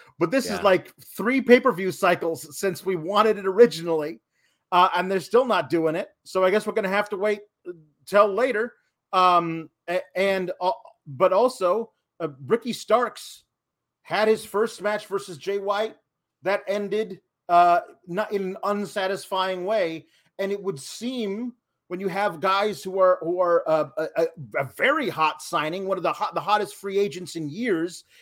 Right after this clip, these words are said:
Speaker 1: in Jay White coming to A E W, and one of the hot guys was a rising star in A E W having a really hot feud,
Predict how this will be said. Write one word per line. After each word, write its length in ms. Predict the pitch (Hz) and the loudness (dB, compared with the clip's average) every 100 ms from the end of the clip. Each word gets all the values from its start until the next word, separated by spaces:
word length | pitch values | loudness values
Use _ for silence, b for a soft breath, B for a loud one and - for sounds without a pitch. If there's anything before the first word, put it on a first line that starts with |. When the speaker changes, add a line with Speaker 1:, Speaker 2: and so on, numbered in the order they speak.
| b | b
Speaker 1:
in 200 | 180 175 | -2 -2
Jay 260 | 107 170 226 | -4 -6 -4
White 360 | 180 208 202 | 0 0 -2
coming 300 | - 185 190 | -4 -6 -4
to 160 | 165 175 | -4 -2
A 40 | |
E 180 | 160 151 | -2 -4
W, 440 | 127 143 127 147 190 b b | -4 -6 -6 -8 -10 b b
and 140 | 170 | -2
one 140 | 180 180 | -2 0
of 80 | 170 | 0
the 100 | 151 | -2
hot 380 | - 190 196 | 0 0 0
guys 400 | 175 180 180 170 - | -2 0 0 -4 -4
was 100 | 156 | -6
a 40 | |
rising 580 | 135 147 202 214 160 180 | -4 -2 0 -2 -4 -6
star 420 | 143 214 240 180 | -4 -2 2 2
in 60 | 165 | 0
A 40 | |
E 160 | 170 156 | -2 0
W 560 | 165 254 202 151 147 B B | 0 0 -2 -2 -4 B B
having 380 | - 202 208 180 | 0 0 2 -2
a 40 | |
really 420 | 151 131 202 196 170 | -2 -4 -4 -4 -4
hot 340 | 156 180 - - | 0 0 -2 -6
feud, 420 | 247 233 185 | -6 -4 -6